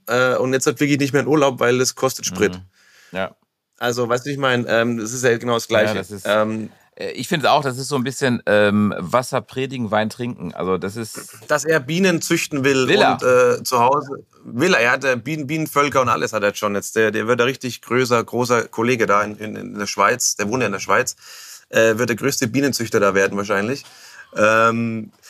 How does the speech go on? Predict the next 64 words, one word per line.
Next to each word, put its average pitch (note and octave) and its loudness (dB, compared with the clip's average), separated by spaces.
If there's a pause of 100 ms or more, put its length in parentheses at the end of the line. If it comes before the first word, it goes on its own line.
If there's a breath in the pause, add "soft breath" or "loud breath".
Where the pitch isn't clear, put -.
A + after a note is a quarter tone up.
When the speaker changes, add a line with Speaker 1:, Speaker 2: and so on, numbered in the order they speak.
(300 loud breath)
Speaker 1:
so, A#2+ 2
hat B2+ 0
seine C3 0
ganzen C3 -2
Autos C3 2
verkauft, A#2 0
seine B2 0
ganzen B2+ -2
fe-, A#2+ -6
geilen A#2+ -2
Ferraris, A#2 2
also A2 -2
was A#2+ -2
man C#3 -8
in A2+ -2
der A2 -4
Presse A#2+ -4
so A#2 -8
entnommen G#2+ -2
Speaker 2:
Ja. G2+ 2
Speaker 1:
hat, G#2+ -2 (100)
ähm, G#2+ -2
seine A2 -2
Ferraris A2 2
verkauft, G#2 -4
also G2+ -6
eine G#2+ -8
geile G#2+ -2
Autosammlung, G#2 -4
F A2+ -4
vierzig, - -4
F, A2 -10
F B2+ -6
fünfzig, A2+ -4
LaFerrari, G#2+ 0
Enzo, A#2 -6
der G#2+ 0
hat A2 0
ja A#2 0
alles C3 -2
gehabt, A2 0
äh, A2 -2
T D3 -4
D B2+ -4
F, A2+ -2
Speaker 2:
Ei, - -12
Speaker 1:
F - -6
zwölf, B2+ 2
Speaker 2:
ei, - -18
ei, - -12
ei, - -
ei. C3+ 6
Speaker 1:
äh, B2+ 0
vier E3 -4
fünf D3+ -2
acht D#3 2
Speziale, C3 2
hat - -2
alles F3 0
verkauft, D3 -2
S - -4
L C#3 2
S, C3+ 2
ähm, C3 0